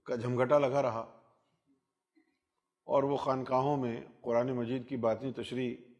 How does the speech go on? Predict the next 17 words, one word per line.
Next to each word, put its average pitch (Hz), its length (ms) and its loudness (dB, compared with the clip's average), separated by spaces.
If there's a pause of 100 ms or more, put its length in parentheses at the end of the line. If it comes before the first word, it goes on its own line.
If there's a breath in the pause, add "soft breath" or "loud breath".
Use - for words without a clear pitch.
(400)
اپنے 123 260 -6
مریدین 123 500 -2
کو 127 100 -6
بیان 117 300 -2
کرتے 104 300 -2
رہے، 104 280 -2 (1120)
اور 160 200 8
وہ 160 240 2
اللہ 143 320 2
کی 147 80 -4
محبت 127 440 -6 (840)
کے 127 100 -4
حصول 135 380 -4
میں 131 180 -4
کامیاب 113 440 -4
ہوتے 95 280 -8
رہے۔ 85 200 -12